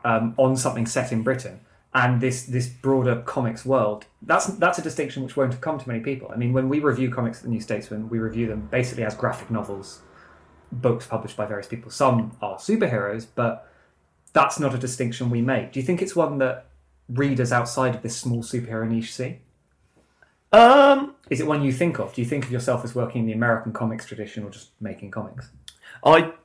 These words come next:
Speaker 2: quite explicitly try myself as m-, working in the genre of comics. It's all just comics.
Speaker 1: Mm-hmm.
Speaker 2: And the most common question you get from somebody who is polite enough to realise there's something going on and doesn't immediately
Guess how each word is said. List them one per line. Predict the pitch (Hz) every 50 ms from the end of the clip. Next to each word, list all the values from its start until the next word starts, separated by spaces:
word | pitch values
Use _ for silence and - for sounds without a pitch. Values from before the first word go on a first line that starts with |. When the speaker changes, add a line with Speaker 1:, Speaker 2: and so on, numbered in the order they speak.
| _ _
Speaker 2:
quite | - - 175 175 -
explicitly | 151 - - - 156 - 139
try | 123 123 127 123 123
myself | 123 120 123 127 120 117 117 117 - - - - -
as | 117 113 107 104 104 101 101 - - -
m-, | 117 117 - 117
working | 113 117 113 113 - 110
in | 107 107
the | 107
genre | 101 110 104 104 98
of | 95 -
comics. | - 104 92 95 - -
It's | - 107
all | 107 107
just | 101 107 104 -
comics. | - 104 101 95 - - - -
Speaker 1:
Mm-hmm. | 123 117 123
Speaker 2:
And | 127 127
the | 123
most | 123 127 120 123 - -
common | - 127 117 113
question | 110 - 117 107 101 - 110 101
you | 98 104
get | 101 110 101 - - -
from | - - - 95
somebody | - - 113 104 101 92 95 95 92
who | 95 107 95 95
is | 90 87 87 82 - - - - - - - - _ _ _ _ _ _ _ _ _ _ _ -
polite | - - 135 139 139 127 131
enough | 127 123 123 -
to | 120
realise | 120 120 123 117 110 113 117 120 120 117
there's | 117 113 -
something | 127 120 123 - 117 113 113 107
going | - 113 107 107 110 107 98 -
on | 85 107 107 107
and | 104 107
doesn't | 120 117 113 -
immediately | 113 120 117 - - 104 104 104 107 -